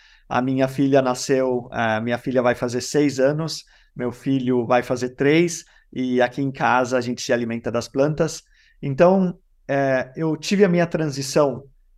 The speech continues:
eh, pro veganismo em dois mil e dezessete. Em dois mil e dezoito, eu já comecei a olhar pro mercado, né? Como um bom empreendedor, comecei a olhar pro mercado, né? Eh,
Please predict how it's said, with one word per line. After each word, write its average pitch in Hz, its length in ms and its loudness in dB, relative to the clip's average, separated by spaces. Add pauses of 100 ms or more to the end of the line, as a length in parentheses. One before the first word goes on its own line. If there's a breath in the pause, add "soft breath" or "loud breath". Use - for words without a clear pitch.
(100)
eh, 123 140 -4
pro 131 160 -4
veganismo 135 540 0
em 123 80 -6
dois 123 180 -2
mil 131 140 -4
e 127 120 -12
dezessete. 165 640 -2 (520)
Em 160 120 -4
dois 190 220 4
mil 202 160 2
e - 20 -4
dezoito, 165 460 0
eu 151 100 2
já 165 140 0
comecei 180 400 -2
a 190 60 4
olhar 180 240 4
pro 190 120 -2
mercado, 151 460 0
né? 131 140 -6
Como 151 200 -6
um 147 80 -4
bom 170 220 0
empreendedor, 151 640 0
comecei 147 340 -2
a 147 60 4
olhar 139 220 6
pro 139 160 -6
mercado, 151 680 0 (120)
né? 139 240 -4 (400 soft breath)
Eh, 127 340 2